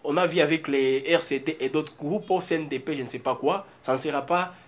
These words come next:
les mêmes, euh, modules qui vont nous caractériser pour, euh, aujourd'hui parler avec le Rwanda. Parler avec le Rwanda, lui demander qu'est-ce qu'il veut au juste, pourquoi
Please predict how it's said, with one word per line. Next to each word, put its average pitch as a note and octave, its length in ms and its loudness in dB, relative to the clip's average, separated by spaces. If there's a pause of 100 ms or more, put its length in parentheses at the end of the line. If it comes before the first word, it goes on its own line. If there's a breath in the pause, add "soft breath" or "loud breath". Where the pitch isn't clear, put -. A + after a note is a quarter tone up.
les C3 200 2
mêmes, D#3+ 340 6
euh, C#3+ 600 0
modules C#3 600 -2
qui F3 100 -8
vont E3+ 120 2
nous E3 140 0
caractériser C3 760 2
pour, C3 340 -2
euh, B2 40 -2 (280 loud breath)
aujourd'hui C#3+ 400 0
parler B2 260 -4
avec B2 200 -8
le G#2+ 80 -4
Rwanda. G2 280 -8
Parler G3 280 6
avec G3+ 260 4
le D3 100 2
Rwanda, C#3+ 240 0
lui D#3+ 80 -4
demander C#3+ 320 -2
qu'est-ce G#3+ 200 4
qu'il D3+ 200 -10
veut D#3+ 160 0
au C3 100 -2
juste, B2+ 260 -10
pourquoi F#3+ 440 0